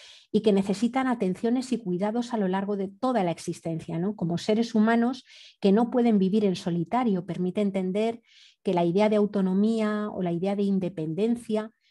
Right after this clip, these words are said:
no es una idea desgajada de las relaciones de pen-, de dependencia de la naturaleza y de otros, de otros seres vivos. Y por tanto, em, nos, nos puede permitir tratar de, em, eh, de ver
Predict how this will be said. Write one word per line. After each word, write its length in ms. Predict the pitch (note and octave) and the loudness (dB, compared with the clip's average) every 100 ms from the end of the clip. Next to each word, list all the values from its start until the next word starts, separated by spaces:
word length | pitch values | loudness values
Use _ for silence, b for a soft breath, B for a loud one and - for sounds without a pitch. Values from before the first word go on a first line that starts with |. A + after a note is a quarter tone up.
| _ | _
no 120 | G3 A3 | -6 -6
es 140 | A3+ | -4
una 160 | B3 A#3+ | -4 -2
idea 240 | A#3 A#3+ | -2 -2
desgajada 880 | A#3 F#3+ F#3 F3 - A#3+ A#3 A#3 C#4+ | -2 -4 -4 -8 -4 -2 -2 -4 -6
de 140 | B3 F#3 | -2 -2
las 160 | F3+ | -2
relaciones 520 | F#3 F3 - G3+ G#3+ | -2 -4 -2 0 2
de 80 | G#3+ | 0
pen-, 260 | G#3+ F#3 F#3 | 0 -2 -4
de 160 | G3 F#3 | -4 -4
dependencia 540 | F3 F3 F3+ F#3+ A3 | -4 -4 -2 -2 -2
de 80 | G#3+ | -2
la 120 | F#3 | -2
naturaleza 640 | F3 E3+ E3+ E3 F#3 - G#3+ | -4 -6 -6 -2 -4 -2 -2
y 80 | F#3 | 0
de 120 | F3 | -2
otros, 520 | E3+ G3 F#3+ F3+ - B B B | -2 -2 0 -2 -8 B B B
de 100 | F3+ | -4
otros 220 | F#3+ G#3+ G#3 | -2 -2 -2
seres 300 | G3+ F3 E3+ | -2 -2 -2
vivos. 340 | E3+ E3+ - | -4 -4 -6
Y 40 | G3+ | -2
por 220 | G3+ G3 | -2 0
tanto, 500 | B3 B3 B3 B3 - b b b b b | 0 0 -2 -6 -8 b b b b b
em, 580 | A3+ A3 G#3 G3 F#3+ G3 G3+ | 2 4 4 4 0 -2 -4
nos, 280 | G3+ - - | -4 -4 -4
nos 260 | G3+ G3 | -4 -4
puede 240 | - A#3+ B3 | -2 0 0
permitir 640 | B3 A#3+ A3+ A3+ B3+ A#3+ | 0 2 0 0 -4 -4
tratar 400 | G#3 G3 G#3 G#3+ | -4 -2 -2 -2
de, 320 | A#3 A#3 A3+ A3 | 0 0 2 0
em, 320 | G#3+ G#3 G#3 - | -2 -4 -6 -12
eh, 340 | - - - _ - _ A#3 _ A3 _ | -20 -18 -20 _ -20 _ -20 _ -20 _
de 160 | F#3 G3 | -4 2
ver 340 | B3+ B3+ - | 4 2 -2